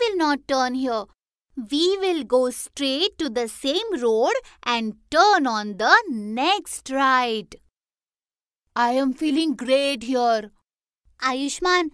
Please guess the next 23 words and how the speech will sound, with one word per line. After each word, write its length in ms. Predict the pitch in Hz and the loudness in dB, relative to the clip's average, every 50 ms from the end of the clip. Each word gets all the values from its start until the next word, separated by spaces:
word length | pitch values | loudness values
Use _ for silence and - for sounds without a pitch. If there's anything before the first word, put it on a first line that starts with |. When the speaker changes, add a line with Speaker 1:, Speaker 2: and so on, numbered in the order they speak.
| - - _ _ | -10 -18 _ _
Speaker 1:
look 340 | - 285 294 339 359 359 - | -6 -2 0 0 0 0 0
at 220 | 330 285 269 240 226 | 0 0 0 0 0
the 140 | 285 285 | -2 0
map 420 | 269 262 262 247 277 370 415 - - - _ - | 0 2 2 4 4 2 0 -2 -8 -20 _ -6
and 240 | - 262 262 247 - - | -4 -2 -2 -2 -4 -4
imagine 680 | 285 262 254 262 277 302 370 370 359 392 403 427 415 285 | -2 -2 0 2 2 2 2 2 -2 -4 -4 -4 0 4
that 320 | 294 277 285 247 - - | 4 4 4 2 0 -6
you 140 | 277 294 302 | -4 0 2
are 140 | 339 392 415 | 4 4 2
standing 560 | - - - 330 277 269 269 277 339 370 349 | 2 0 2 4 4 4 4 2 0 0 0
here. 440 | 330 359 370 339 302 262 226 202 208 - _ | 2 2 4 4 4 2 2 -2 -6 -12 _
If 200 | - 330 330 240 | -8 -8 -8 -6
someone 560 | - - - 294 311 349 359 370 381 381 359 - - | -10 -6 -2 -2 0 0 0 -2 -2 -2 -2 -4 -2
asks 380 | 262 262 285 359 339 - - | 0 0 0 0 -4 -8 -8
you 220 | 311 320 339 392 381 359 | -6 -4 -4 -4 -6 -6
to 140 | 339 302 240 - | -8 -10 -8 -6
take 240 | 277 277 320 294 - | -6 -6 -6 -8 -12
second 460 | - - 269 262 240 240 294 302 370 370 | -8 -6 -6 -6 -4 -4 -4 -4 -2 0
left 300 | 359 349 330 311 - - | 2 2 2 0 0 -2
and 220 | 381 381 349 302 | -4 -4 -4 -6
third 320 | - 254 220 226 247 233 277 | -6 -6 -6 -6 -6 -6 -4
right 340 | 269 247 226 202 190 - | -4 -4 -4 -6 -8 -12
turn, 220 | - 214 233 277 | -10 -6 -6 -4